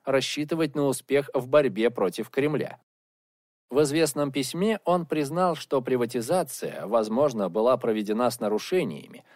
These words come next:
а об интересах подавляющей части населения приватизаторы в погоне за прибылями забыли. Теперь, дескать, настало время и о людях подумать. Признавая ошибки и ложь,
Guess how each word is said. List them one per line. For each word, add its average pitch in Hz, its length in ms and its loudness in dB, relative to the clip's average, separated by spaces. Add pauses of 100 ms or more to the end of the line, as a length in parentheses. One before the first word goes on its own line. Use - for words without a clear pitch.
(120)
а 151 120 0
об 139 260 2
интересах 151 560 -2
подавляющей 143 680 2
части 147 360 0
населения 123 720 -2
приватизаторы 127 880 2
в - 80 -12
погоне 120 440 2
за 113 120 2
прибылями 120 720 0
забыли. 170 640 -2 (400)
Теперь, 220 380 -4
дескать, 190 420 -2
настало 160 420 2
время 151 420 0
и 131 220 -4
о 110 180 6
людях 165 400 -2
подумать. - 500 -2 (520)
Признавая 175 560 6
ошибки 156 580 -2
и 151 200 0
ложь, 175 480 2